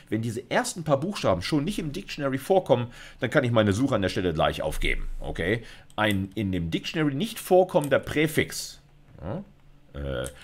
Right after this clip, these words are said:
den kann ich auch durch das Anhängen weiterer Buchstaben irgendwie nicht zu einem gültigen Wort irgendwie verlängern. Äh, sobald ich irgendwie aus der Menge der gültigen Präfixe irgendwie raus bin,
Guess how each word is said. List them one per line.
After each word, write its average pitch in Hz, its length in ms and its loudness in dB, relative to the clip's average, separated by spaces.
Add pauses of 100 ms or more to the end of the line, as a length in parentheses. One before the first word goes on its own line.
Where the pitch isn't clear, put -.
(100)
den 120 160 0
kann 160 160 4
ich 156 120 2
auch 135 100 8
durch 139 180 2
das 113 140 0
Anhängen 139 500 0
weiterer 117 360 4
Buchstaben 123 480 0
irgendwie 120 240 -2
nicht - 180 -4
zu 135 80 -2
einem 82 180 -4
gültigen 82 380 -2
Wort 76 200 0
irgendwie 76 200 -8
verlängern. 85 540 -2 (280)
Äh, 82 220 0
sobald 110 480 6
ich 120 200 0
irgendwie 101 240 -2
aus 90 200 -2
der 76 260 0
Menge 113 380 0
der 107 140 2
gültigen 107 320 -4
Präfixe 107 460 -6
irgendwie 85 180 -4
raus 92 260 0
bin, 98 220 0